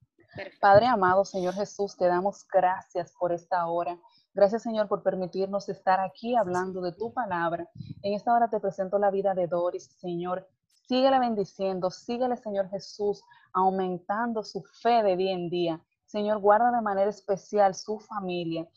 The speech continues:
Speaker 2: y cada día hale prosperar sus dones y talentos. Mira que ella tiene un corazón dispuesto a ti, Señor.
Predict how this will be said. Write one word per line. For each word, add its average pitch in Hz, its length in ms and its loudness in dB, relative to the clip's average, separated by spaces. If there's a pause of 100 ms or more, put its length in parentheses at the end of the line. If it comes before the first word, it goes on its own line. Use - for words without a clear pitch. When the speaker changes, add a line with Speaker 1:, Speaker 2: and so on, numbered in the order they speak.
(200)
Speaker 2:
y 185 200 -8
cada 233 340 4
día 185 260 6
hale 190 160 2
prosperar 180 800 -2
sus - 400 -18
dones 220 520 -2
y 185 120 -12
talentos. 165 640 -8 (300)
Mira 214 240 0
que 214 80 -4
ella 208 120 2
tiene 202 180 -4
un 190 80 -6
corazón 196 600 -2
dispuesto 202 840 -2
a 196 80 0
ti, 170 220 -8
Señor. 170 540 -8